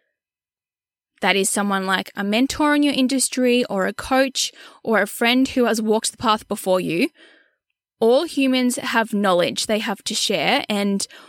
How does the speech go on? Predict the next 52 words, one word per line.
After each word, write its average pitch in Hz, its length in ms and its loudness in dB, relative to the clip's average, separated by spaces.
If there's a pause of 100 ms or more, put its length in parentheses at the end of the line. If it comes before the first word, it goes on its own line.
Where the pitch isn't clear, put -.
(300)
all 277 280 2
you 311 80 4
have 277 140 0
to 247 80 -6
do 233 120 2
is 233 120 0
ask - 300 0
for 104 240 -6
it. - 120 -10 (1080)
Take 277 240 -2
advice 254 360 2
from 240 140 -4
people 233 380 0
who 233 200 0
are 208 140 2
where 214 180 2
you 226 120 2
want 208 140 0
to 202 60 -2
be 202 300 0
or 196 260 2 (340)
people 262 320 2
who 262 60 0
have 233 180 0
proof 247 260 -2
of 208 140 -4
getting 226 320 0
others 214 300 2
there. 104 320 -6 (1500)
You 202 140 -4
don't 240 320 0
have 294 200 0
to 240 100 -2
do 240 160 0
everything 233 440 0
on 226 100 2
your 202 140 0
own. 185 520 -8
We 214 200 -4
all 240 260 2
need 302 180 4
a 285 40 2
little 269 200 2
help 220 240 -2
sometimes 208 560 -2
and 202 100 -6
a 208 60 -8
push - 380 -4
in 202 120 -6
the 190 80 -6
right 185 200 -4
direction. 185 600 -8